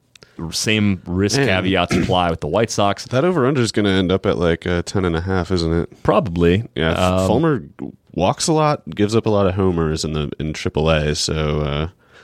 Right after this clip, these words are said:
Speaker 2: that could go in the, and the Twins bats are pretty hot right now. I guess Sano could make that, uh, an issue, but yeah. Anyway, bad pitchers.
Speaker 1: I think my first stack target is Chris Smith. I mean, going into Baltimore,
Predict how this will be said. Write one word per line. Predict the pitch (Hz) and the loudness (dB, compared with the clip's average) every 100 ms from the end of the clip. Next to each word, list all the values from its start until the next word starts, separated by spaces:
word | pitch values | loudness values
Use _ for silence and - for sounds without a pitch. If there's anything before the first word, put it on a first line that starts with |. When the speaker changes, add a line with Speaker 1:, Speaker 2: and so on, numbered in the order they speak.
| _ _ | _ _
Speaker 2:
that | - | -6
could | - 95 | -2 0
go | 98 92 87 - - | 2 2 0 -6 -4
in | 95 | 0
the, | 80 | 0
and | 90 | 0
the | 87 | -2
Twins | - 135 | -2 -2
bats | - 80 87 | 0 0 0
are | - | -2
pretty | 110 104 | -2 0
hot | 104 104 | 0 2
right | 101 - | 0 2
now. | 101 104 | 2 2
I | 107 | 2
guess | 127 | 0
Sano | - 80 90 85 82 _ - - | 0 2 2 2 -2 _ -20 -8
could | 95 - | -8 -4
make | 87 78 | -2 0
that, | 78 78 73 - | 2 2 0 -2
uh, | 71 67 95 113 | -2 -2 -4 -4
an | 80 | -2
issue, | 73 - 76 | 0 0 -2
but | 73 73 67 - - | -2 -4 -4 -8 -8
yeah. | 65 - - - | -6 -6 -6 -2
Anyway, | 78 73 71 - - | 0 0 -2 -6 0
bad | 85 80 | 0 0
pitchers. | - 78 80 - - | -4 -4 -4 -6 -2
Speaker 1:
I | 135 | 2
think | 185 151 | 2 2
my | 113 | -2
first | - 135 147 - - _ | 0 0 0 -2 -14 _
stack | - - 95 104 - | -10 -4 -2 -2 -2
target | - 92 85 | 0 0 -2
is | 82 | -8
Chris | - 107 95 | -2 0 0
Smith. | - 92 78 - - | 0 0 -2 -6 -12
I | 85 | -4
mean, | 85 85 82 | -4 -4 -2
going | 98 98 107 | 0 0 -2
into | 123 135 151 | -2 0 0
Baltimore, | 117 104 101 92 85 85 104 | 0 0 0 0 0 0 -6